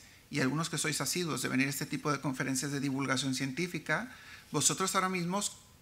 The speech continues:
os consideraría yo embajadores de hablar a la gente, y yo creo que no sabe mal, porque yo lo he dicho muchas veces,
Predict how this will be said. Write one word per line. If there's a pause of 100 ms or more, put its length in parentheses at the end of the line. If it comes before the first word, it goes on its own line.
(140)
os
consideraría
yo
embajadores (560)
de
hablar
a
la
gente,
y
yo
creo
que
no
sabe
mal,
porque
yo
lo
he
dicho
muchas
veces,